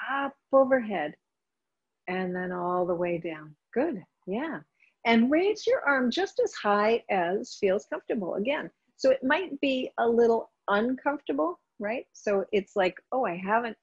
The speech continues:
raised my arm up over my head like this for a while." So there's a little discomfort there, but never pain, right? So we definitely don't want to feel any pain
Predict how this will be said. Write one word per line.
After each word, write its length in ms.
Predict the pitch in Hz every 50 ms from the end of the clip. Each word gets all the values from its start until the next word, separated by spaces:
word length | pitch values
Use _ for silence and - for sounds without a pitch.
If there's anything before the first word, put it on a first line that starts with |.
| _ -
raised 280 | 196 208 214 214 - 196
my 120 | 180 -
arm 220 | - 220 262 285
up 100 | 233 196 -
over 180 | - 170 165 170
my 120 | 170 170
head 160 | 170 220 247
like 180 | 240 220 196 -
this 180 | 190 180 - -
for 140 | - 165 165
a 60 | 175
while." 580 | 175 185 214 240 226 190 147 85 92 - - _ _ _ _ _ _ _
So 440 | - - 220 214 202 196 190 185 - -
there's 180 | 202 190 190
a 40 | 202
little 220 | 190 220 220 208
discomfort 480 | 190 202 - - - 233 226 - 214 208
there, 160 | - 175 156 151 -
but 120 | - - -
never 640 | 262 226 226 247 285 339 349 381 349 349 339 339 - _ _ _ _ - -
pain, 420 | 240 214 185 151 139 - - 147 - _ _ _ _ -
right? 160 | 220 269 - _
So 120 | - 254
we 140 | 240 240 233
definitely 440 | - 277 285 - 302 294 285 269 240
don't 320 | 226 247 240 240 240 - _ -
want 240 | 214 208 202 - -
to 100 | - 185
feel 300 | - - 196 190 180 180 180 _ _ _ _ _ _ _ -
any 280 | 202 202 214 196 - _ - - -
pain 340 | 196 170 131 - - -